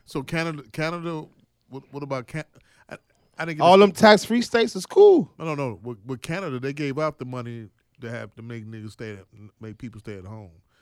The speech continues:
Speaker 1: during covid.
Speaker 2: Mm-hmm.
Speaker 1: Do they do the same thing? Are they doing the same thing as far as
Speaker 2: Illinois?
Speaker 1: No, no, no. Canada, the, the country Canada.
Speaker 2: Yeah.
Speaker 1: Do you know if, do you know, are they trying to retrieve their money back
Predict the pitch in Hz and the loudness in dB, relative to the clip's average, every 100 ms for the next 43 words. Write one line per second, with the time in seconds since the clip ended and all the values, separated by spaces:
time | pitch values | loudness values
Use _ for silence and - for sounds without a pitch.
0 | _ _ - 110 92 127 107 82 _ _ | _ _ -14 -14 -14 -12 -12 -14 _ _
1 | 147 156 151 175 113 117 120 117 107 - | -8 -6 -6 -8 -12 -12 -10 -12 -12 -12
2 | 117 113 123 117 107 107 117 127 120 110 | -14 -14 -14 -16 -14 -12 -10 -10 -12 -14
3 | 127 117 113 123 113 - 117 113 107 101 | -16 -16 -16 -18 -18 -16 -14 -12 -14 -18
4 | _ _ 127 123 147 220 294 _ _ 135 | _ _ -10 -6 -6 -6 -10 _ _ -10
5 | 139 110 98 - _ _ _ - 151 131 | -8 -10 -12 -18 _ _ _ -12 -8 -8
6 | 95 80 _ - 95 131 131 165 147 95 | -10 -18 _ -20 -14 -14 -12 -12 -12 -14
7 | 76 131 135 127 185 _ _ _ 107 117 | -18 -16 -12 -12 -14 _ _ _ -12 -8
8 | 131 131 127 110 _ 107 101 135 170 208 | -8 -6 -8 -8 _ -14 -8 -6 -6 -8
9 | 190 165 175 101 - _ - 113 120 127 | -6 -6 -6 -8 -14 _ -16 -10 -10 -10
10 | _ 123 117 117 113 - 117 104 107 104 | _ -12 -10 -12 -14 -12 -12 -12 -12 -12
11 | 107 95 117 120 | -16 -14 -12 -12